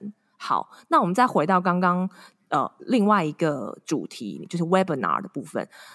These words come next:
你上那么多 webinar 的课，然后你自己打造了你的销售系统，你觉得你这套课程当中跟那些其他的，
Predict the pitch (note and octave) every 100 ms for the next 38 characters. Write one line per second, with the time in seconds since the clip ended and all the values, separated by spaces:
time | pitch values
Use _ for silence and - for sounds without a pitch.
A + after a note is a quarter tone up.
0 | - F3+ E3 B2 - C4+ G3+ G3 F#3+ F#3+
1 | E3+ C#3 - - - - C#2+ F#2+ F3 E3+
2 | D3 A3 F#3 - - - - F#3+ C3+ G#2
3 | F2 - D#3+ E3+ E3+ - - - - -
4 | F#3 E3+ - A#3 D4+ F4+ - _ - -
5 | F#3 D#4 D#4 D4 C#4 - B3 F3+ E3 D3
6 | F3 F3+ G3 F#3 F3+ F#3+ A#3+ B3+ B3+ A#3+
7 | G#3+ A3+ - - - G3 A#3 A#3+ G#3+ F3
8 | D3+